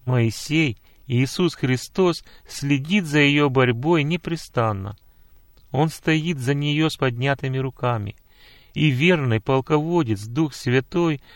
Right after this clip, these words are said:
руководящий борьбой, ведёт этот легион от победы к победе. В каждой войне бывают времена затишья, когда противники концентрируют силы для новой атаки,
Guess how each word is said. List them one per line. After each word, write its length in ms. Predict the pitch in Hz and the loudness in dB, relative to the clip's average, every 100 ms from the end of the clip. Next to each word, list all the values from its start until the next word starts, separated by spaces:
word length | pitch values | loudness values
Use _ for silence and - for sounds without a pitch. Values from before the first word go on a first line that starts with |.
| - | -6
руководящий 920 | 127 143 165 165 160 165 151 - 127 | 0 2 4 2 4 4 4 2 -2
борьбой, 640 | 120 143 143 151 185 180 160 - - | 2 2 2 0 0 2 0 -12 -8
ведёт 440 | 131 165 160 202 | 0 0 2 2
этот 300 | 170 156 147 | 2 2 0
легион 600 | 151 147 139 151 196 180 - - | 2 2 2 0 2 0 -4 -8
от 160 | 120 | -8
победы 640 | - 123 107 147 165 147 139 | -2 -2 0 -2 0 -2 -8
к 140 | - | -12
победе. 640 | - 123 113 107 101 117 - - _ _ - - _ | -6 -4 -2 -4 -4 -8 -12 -20 _ _ -20 -20 _
В 80 | - | -18
каждой 440 | - 127 117 127 123 | 0 0 2 0 0
войне 300 | 131 147 143 | -2 -2 -2
бывают 400 | 113 120 120 117 | 0 4 2 2
времена 440 | 113 117 117 117 | -4 -4 -2 -2
затишья, 640 | 110 117 - 107 - 110 - - - - - - | -2 -6 -4 -6 -6 -10 -12 -20 -20 -20 -20 -14
когда 320 | - 139 151 | 2 4 4
противники 600 | 147 156 - 170 135 113 131 | 2 -2 0 0 0 -2 -6
концентрируют 840 | - 131 147 135 151 165 151 135 | -4 -4 -4 -8 -2 0 0 -2
силы 420 | - - 175 135 | -6 -4 0 0
для 160 | 113 127 | 0 -2
новой 400 | 139 156 147 139 | -2 -2 0 0
атаки, 520 | 135 156 156 - 117 | 0 -2 -2 -2 -4